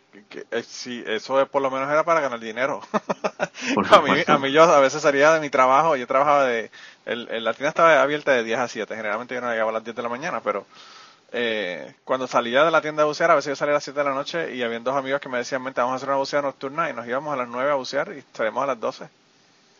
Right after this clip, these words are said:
Speaker 2: Claro.
Speaker 1: Eh,
Speaker 2: Y,
Speaker 1: o sea que
Speaker 2: y a, y a un pu-, a un punto lo vas a retomar porque no te va a dejar la pasión de la buceada solo.
Speaker 1: Sí,
Speaker 2: No, no
Speaker 1: yo
Speaker 2: te va a
Speaker 1: quiero,
Speaker 2: dejar de
Speaker 1: quiero
Speaker 2: molestar.
Speaker 1: volver a hacerlo, quiero volver a hacerlo definitivamente. Lo que pasa es que aquí, con todas las buceas que yo he hecho,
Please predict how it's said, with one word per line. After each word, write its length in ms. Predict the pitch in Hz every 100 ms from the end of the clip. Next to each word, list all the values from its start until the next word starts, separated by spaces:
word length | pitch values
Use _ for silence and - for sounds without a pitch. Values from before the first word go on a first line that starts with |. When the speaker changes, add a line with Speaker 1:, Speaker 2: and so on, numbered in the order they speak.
| -
Speaker 2:
Claro. 500 | 98 107 - - - _ _ _ _ _ _ _ _
Speaker 1:
Eh, 240 | 120 120 110
Speaker 2:
Y, 280 | 120 120 120
Speaker 1:
o 40 |
sea 100 | 123
que 240 | 120 120 139
Speaker 2:
y 120 | 139
a, 140 | 151 156 -
y 120 | 165
a 60 | 165
un 100 | 170
pu-, 160 | 240
a 80 | -
un 120 | 202
punto 180 | 262 240
lo 80 | 185
vas 160 | 160 156
a 60 |
retomar 500 | 131 120 110 151 247
porque 220 | 120 - 123
no 140 | 139
te 100 | 156
va 100 | 143
a 40 |
dejar 440 | 143 117 135 127 107
la 160 | 98
pasión 360 | - - 117 110
de 60 | 98
la 100 | 95
buceada 480 | 104 113 107 95 92
solo. 320 | 131 120 - _ _ _ _
Speaker 1:
Sí, 160 | - 196
Speaker 2:
No, 120 | 185 -
no 160 | -
Speaker 1:
yo 60 | -
Speaker 2:
te 60 |
va 60 | 127
a 20 |
Speaker 1:
quiero, 120 | -
Speaker 2:
dejar 80 | 180
de 40 | 123
Speaker 1:
quiero 80 |
Speaker 2:
molestar. 260 | 113 107 160
Speaker 1:
volver 160 | 165 156
a 20 |
hacerlo, 380 | 147 135 135 135
quiero 180 | 139 135
volver 140 | 143
a 40 | 147
hacerlo 200 | 139 135
definitivamente. 460 | 139 120 123 131
Lo 60 | 139
que 60 | 135
pasa 180 | 143
es 80 | 165
que 80 | -
aquí, 440 | 156 170 156 135 - _ _ _ _ _ _ _ _ _
con 140 | 131 120
todas 140 | 117
las 80 | 139
buceas 200 | 156 165
que 120 | 175
yo 80 | 165
he 120 | 165
hecho, 420 | 160 - 135 135